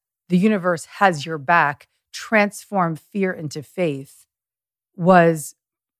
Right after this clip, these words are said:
a medicine for me. Here I was, I just r-, remembered a dissociated trauma that I had not had in my conscious awareness for thirty-six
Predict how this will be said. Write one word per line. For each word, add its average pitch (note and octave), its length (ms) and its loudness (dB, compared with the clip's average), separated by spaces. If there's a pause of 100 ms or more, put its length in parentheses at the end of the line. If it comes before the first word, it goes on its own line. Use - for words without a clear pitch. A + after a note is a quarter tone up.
a F#3+ 80 2
medicine F3+ 580 4
for D#3 160 -14
me. D#3+ 240 -18 (1400)
Here A#3+ 200 6
I G3 60 8
was, G3+ 220 4
I E3+ 140 0
just F3 340 -10
r-, E3 260 -18
remembered F#3+ 520 2
a D#3+ 40 -4
dissociated G3 840 -6
trauma D#3+ 480 -4
that D3 140 -12
I D#3 80 -8
had D3 180 -12
not E3+ 320 -4 (640)
had E3+ 320 2
in D#3 100 -6
my D3+ 140 -6
conscious F#3 520 -4
awareness D#3 420 -6
for C3 140 -20
thirty-six - 1040 -10